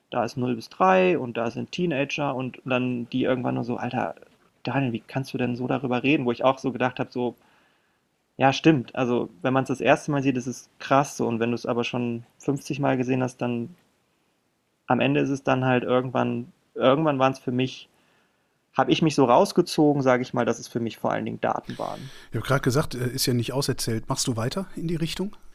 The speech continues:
Speaker 2: Oder reicht's jetzt erstmal?
Speaker 1: Also, jetzt reicht's <laughs> erstmal. Also, es war jetzt schon sehr intensiv. Ähm, jetzt reicht's erstmal, weil ich nämlich vor allen Dingen auch noch so eine kleine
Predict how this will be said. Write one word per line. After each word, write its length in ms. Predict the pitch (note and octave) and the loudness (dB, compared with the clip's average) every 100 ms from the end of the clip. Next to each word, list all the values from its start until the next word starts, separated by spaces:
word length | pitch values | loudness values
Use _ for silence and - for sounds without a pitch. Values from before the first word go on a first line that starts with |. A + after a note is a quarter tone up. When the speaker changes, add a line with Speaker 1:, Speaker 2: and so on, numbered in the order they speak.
| - - | -18 -14
Speaker 2:
Oder 240 | A#2+ A#2+ G#2+ | -6 -2 2
reicht's 260 | A2 - | 2 2
jetzt 160 | G#2 G#2 | 0 -2
erstmal? 380 | G2 - G#2+ G#2 - - - - - - | -2 -4 -4 -6 -8 -10 -12 -14 -18 -2
Speaker 1:
Also, 300 | B2+ B2+ A#2+ - - - - | 0 0 -2 -8 -20 -20 -2
jetzt 280 | - D#3+ - | 0 0 0
reicht's 340 | A#2 E3+ - - - | 0 0 -2 -4 0
<laughs> 80 | |
erstmal. 680 | F#3 D3+ D3 - - D#3 F#3+ - - - - | 0 0 -2 -6 0 2 2 -4 -14 -16 -4
Also, 180 | C#3 B2 | -2 0
es 100 | - | 6
war 120 | D3+ | 6
jetzt 120 | E3+ | 6
schon 140 | D#3 C#3+ | 4 6
sehr 120 | C#3 | 6
intensiv. 540 | C#3+ C3+ B2 D#3 A#3+ - _ - | 4 -4 -2 0 0 -2 _ 0
Ähm, 580 | B2+ B2+ B2 B2 B2 - | 0 2 -2 -4 -6 0
jetzt 220 | C3+ - | 0 4
reicht's 320 | A#2+ E3+ F#3 | 4 4 2
erstmal, 640 | - D#3 - C#3 C#3 D3 B2 | 2 0 0 0 2 2 4
weil 160 | A#2+ C3 | 4 4
ich 140 | - | 0
nämlich 260 | C3 B2 - | -4 -4 -4
vor 160 | A2+ | -2
allen 160 | C3 D3+ | 0 0
Dingen 220 | C#3+ C3+ | -2 -2
auch 160 | C3+ C3 | -2 -2
noch 200 | C3 - _ _ _ _ _ | -4 -8 _ _ _ _ _
so 100 | - | -6
eine 120 | C3 B2 | -4 -4
kleine 720 | - B2+ B2+ B2 A#2+ A#2+ | 0 0 2 2 0 -2